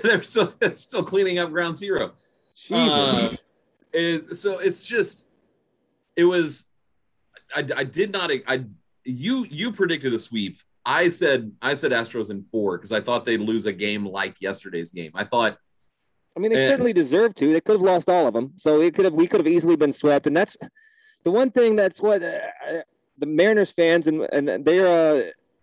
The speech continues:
Speaker 2: they're gonna come in right behind the Dodgers in the w-, just an absolute delusional, crazy fan base that I have just had enough of. But that,
Speaker 1: Yeah.
Speaker 2: w-,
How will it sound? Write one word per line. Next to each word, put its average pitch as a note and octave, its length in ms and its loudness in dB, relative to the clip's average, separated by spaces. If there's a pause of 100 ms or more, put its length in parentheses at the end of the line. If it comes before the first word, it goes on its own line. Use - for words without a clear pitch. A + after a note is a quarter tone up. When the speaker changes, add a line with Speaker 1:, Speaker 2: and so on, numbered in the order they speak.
(380)
Speaker 2:
they're D3+ 140 4
gonna F3 180 2
come F3+ 180 2
in E3 200 2
right D3+ 200 -2
behind D#3+ 300 -2
the D3+ 60 -2
Dodgers C#3+ 440 0
in A#2+ 280 -4 (360)
the C3+ 100 0
w-, A#2+ 220 0 (140)
just - 280 4
an C3+ 80 0
absolute C#3+ 440 2
delusional, B2+ 680 0 (360)
crazy D#3 400 2
fan C3 280 0
base B2 320 0
that B2 100 -2
I C#3 220 -2
have A#2+ 180 -6
just - 180 -14
had B2+ 160 0
enough A2+ 280 -2
of. A2 200 0 (380)
But D3+ 220 2
that, F3 120 4
Speaker 1:
Yeah. - 800 -6
Speaker 2:
w-, B2+ 120 -10